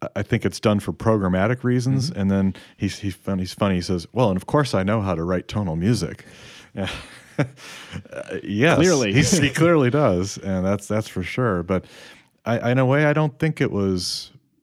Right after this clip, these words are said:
Speaker 1: hmm. I think th-, we've been moving away from it for a while, from the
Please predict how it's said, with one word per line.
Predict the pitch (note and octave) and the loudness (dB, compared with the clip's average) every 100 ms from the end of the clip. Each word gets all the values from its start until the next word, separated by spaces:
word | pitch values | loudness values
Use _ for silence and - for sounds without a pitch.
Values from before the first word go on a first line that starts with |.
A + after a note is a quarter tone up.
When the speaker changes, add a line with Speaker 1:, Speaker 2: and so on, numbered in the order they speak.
| _ _ _ _ - - - - | _ _ _ _ -20 -20 -10 -2
Speaker 1:
hmm. | C3 E2 D#2 - - - _ _ - _ - - - | 0 0 -4 -10 -20 -20 _ _ -20 _ -20 -8 0
I | B2 | 2
think | D#3 C#3+ - A2+ | 2 0 -4 -6
th-, | D3 | 0
we've | D3 | 2
been | C#3 C#3 | 4 4
moving | C3+ D#3+ C3+ | 2 2 2
away | G#2 G#2+ | 2 2
from | G#2+ - F#2 | 0 -2 -2
it | E2 - | -2 -4
for | F#2+ | -2
a | F2 | 0
while, | F2 F2 E2+ | 0 0 -2
from | - G2+ F#2 | -2 0 2
the | F2+ E2+ | 0 -2